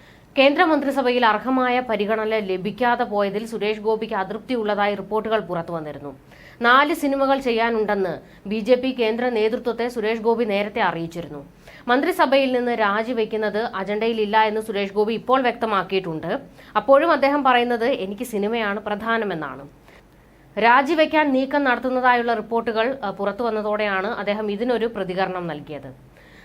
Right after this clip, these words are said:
സിനിമകൾ പൂർത്തീകരിക്കാനുള്ള ചില ധാരണകൾ നടപ്പാക്കേണ്ടതുണ്ടെന്നും അദ്ദേഹം പ്രതികരിച്ചിട്ടുണ്ട്.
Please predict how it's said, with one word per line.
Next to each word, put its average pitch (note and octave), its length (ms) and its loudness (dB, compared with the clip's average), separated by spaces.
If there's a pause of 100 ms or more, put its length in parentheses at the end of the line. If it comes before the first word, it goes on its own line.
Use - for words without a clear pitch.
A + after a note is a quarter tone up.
(100)
സിനിമകൾ C4+ 400 4
പൂർത്തീകരിക്കാനുള്ള D4 840 0
ചില C4+ 200 0
ധാരണകൾ C4 800 2 (340)
നടപ്പാക്കേണ്ടതുണ്ടെന്നും A#3+ 1300 2 (200)
അദ്ദേഹം G#3 280 -4
പ്രതികരിച്ചിട്ടുണ്ട്. F3+ 720 -4